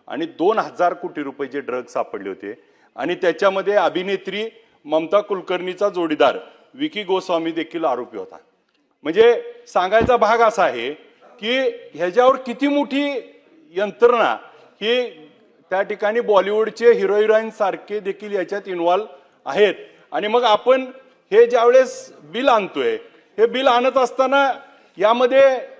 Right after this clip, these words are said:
काही गोष्टीची आवश्यकता आहे. ती गोष्ट आपण जर बघितलं तर आजची परिस्थिती, मगाशी सुधीर भाऊंनी बोलले की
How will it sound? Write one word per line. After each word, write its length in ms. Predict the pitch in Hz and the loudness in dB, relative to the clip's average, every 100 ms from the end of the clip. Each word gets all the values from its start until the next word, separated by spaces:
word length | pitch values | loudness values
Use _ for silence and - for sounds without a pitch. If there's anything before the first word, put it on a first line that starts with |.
| - - | -10 0
काही 160 | 240 | 0
गोष्टीची 440 | 247 262 - 254 269 | 2 -4 -6 -2 2
आवश्यकता 560 | 240 247 254 247 - | 4 4 2 -4 0
आहे. 280 | 139 120 110 | -2 -2 -8
ती 480 | - _ _ - 240 | -12 _ _ -12 -8
गोष्ट 360 | 220 262 247 269 269 247 - - _ - | 2 2 4 2 4 2 -4 -16 _ 0
आपण 320 | 180 254 254 | 0 2 2
जर 140 | 262 | 4
बघितलं 600 | 233 233 233 - 151 139 160 - _ _ | 4 2 2 -2 0 0 -2 -12 _ _
तर 200 | 233 254 247 - - | 4 4 0 -8 -12
आजची 320 | 156 190 - 269 | -2 -2 -2 -4
परिस्थिती, 840 | 247 240 240 233 180 180 147 151 _ _ | 2 4 4 0 -6 -4 -4 -4 _ _
मगाशी 400 | 160 180 233 247 | -2 2 2 0
सुधीर 300 | 254 240 247 | -6 -4 0
भाऊंनी 300 | 262 262 262 | 4 4 4
बोलले 500 | 269 254 226 240 160 113 - - _ - | 2 4 6 6 4 0 -10 -20 _ -8
की 200 | 254 | 0